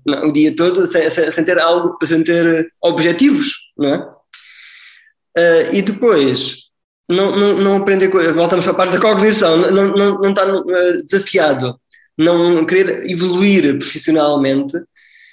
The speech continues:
e não é evoluir no sentido de progredir na carreira necessariamente, pode, eh, uma pessoa pode ser apaixonada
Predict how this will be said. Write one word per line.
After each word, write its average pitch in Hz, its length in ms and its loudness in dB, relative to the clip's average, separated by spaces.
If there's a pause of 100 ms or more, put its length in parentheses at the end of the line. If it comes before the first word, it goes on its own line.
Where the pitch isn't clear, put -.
(420)
e 220 60 0
não 262 200 4
é 202 180 2
evoluir 175 400 2
no 208 80 0
sentido 196 300 -4
de 165 100 -8
progredir 185 340 -2
na 202 100 2
carreira 196 340 -2
necessariamente, 233 580 0 (340)
pode, 156 160 2
eh, 156 180 0 (380)
uma 165 80 -6
pessoa 165 200 -4
pode 165 140 -2
ser 180 60 -2
apaixonada 156 720 0